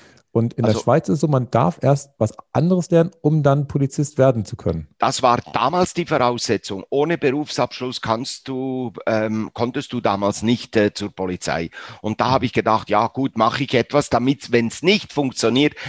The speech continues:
Speaker 2: dann hätte ich trotzdem was fürs Leben. Und mein Vater war auch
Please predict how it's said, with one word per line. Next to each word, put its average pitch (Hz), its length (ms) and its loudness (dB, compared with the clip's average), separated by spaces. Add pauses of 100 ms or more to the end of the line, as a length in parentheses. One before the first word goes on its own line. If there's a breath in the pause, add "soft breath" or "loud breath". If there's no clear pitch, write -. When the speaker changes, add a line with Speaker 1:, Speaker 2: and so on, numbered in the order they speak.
(140 loud breath)
Speaker 2:
dann 101 160 0
hätte 113 240 2
ich 113 80 -2
trotzdem 101 420 -4
was 87 200 -2
fürs - 240 -8
Leben. 85 260 -4
Und 90 100 -8
mein 95 220 -4
Vater 113 380 0
war 107 200 4
auch 117 240 -2